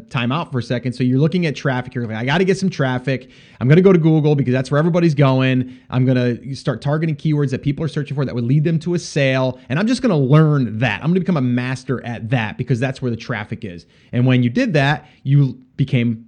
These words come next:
an expert in a sense on that for your product and for your market, but you immersed yourself in that. And again, that's kinda what I talk with people a lot, a lot about as far as, like, just-in-time learning. Like, you just focused on building that.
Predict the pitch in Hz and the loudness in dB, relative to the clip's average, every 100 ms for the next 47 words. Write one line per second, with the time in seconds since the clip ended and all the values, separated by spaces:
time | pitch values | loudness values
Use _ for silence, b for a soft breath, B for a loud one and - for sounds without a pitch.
0 | - 139 170 123 98 101 127 120 120 - | -6 -4 -4 -6 -8 -6 -4 -4 -6 -10
1 | 120 123 117 131 - - 123 120 113 117 | -6 -4 -4 -6 -8 -6 -2 0 0 -2
2 | 113 110 113 127 110 - 113 110 113 151 | -4 -6 -6 -6 -10 -8 -8 -6 -4 -6
3 | 202 135 127 139 131 131 160 151 131 131 | -4 -4 -2 0 0 2 -2 -2 -6 -6
4 | 113 170 180 151 117 120 - B B - | -2 2 2 2 0 -6 -10 B B -2
5 | 131 143 135 - 143 131 120 123 113 113 | 2 2 2 0 -2 0 0 -2 -4 -4
6 | 120 117 117 117 107 - 123 123 120 117 | -4 -4 -4 -4 -6 -8 -6 -4 -2 -2
7 | 117 120 - 117 117 110 101 123 113 117 | -4 -4 -4 -6 -4 -6 -4 -6 -4 -4
8 | 135 127 185 143 113 113 147 175 160 151 | -2 -2 -2 -2 -4 2 4 4 2 -4
9 | - 151 147 147 - 123 120 113 175 190 | -4 -2 -2 -4 -8 -6 -6 -2 2 4
10 | 175 127 120 123 | 4 0 -4 -8